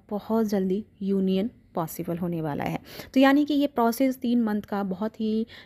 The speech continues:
लॉन्ग टाइम का प्रोसेस समझ लो इसे आप, ज़्यादा लॉन्ग नहीं है, लेकिन ये प्रोसेस से आपको गुजरना होगा क्योंकि ये प्रोसेस पूरी तरह से स्पिरिचुअल लाइफ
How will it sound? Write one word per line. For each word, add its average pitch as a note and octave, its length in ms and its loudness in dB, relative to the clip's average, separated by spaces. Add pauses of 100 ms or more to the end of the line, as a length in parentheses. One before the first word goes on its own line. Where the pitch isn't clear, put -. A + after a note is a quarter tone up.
(120)
लॉन्ग G#3+ 400 6
टाइम F#3+ 200 -2
का G3 140 -6
प्रोसेस G3 360 -6
समझ G3+ 320 -4
लो G3 140 0
इसे F#3+ 220 -2
आप, F3+ 280 -2
ज़्यादा A3+ 240 4
लॉन्ग C4 280 4
नहीं A3+ 260 2
है, G#3+ 220 -2 (300)
लेकिन A#3+ 240 4
ये B3+ 100 4
प्रोसेस G#3+ 400 -2
से - 120 -4
आपको G3+ 260 -4
गुजरना F#3+ 440 -2
होगा F3 300 -2
क्योंकि A#3 240 0
ये A#3+ 120 4
प्रोसेस A#3+ 480 0
पूरी C4 280 0
तरह G#3+ 240 -2
से A3 180 -6 (100)
स्पिरिचुअल C#4 540 0
लाइफ G#3+ 380 2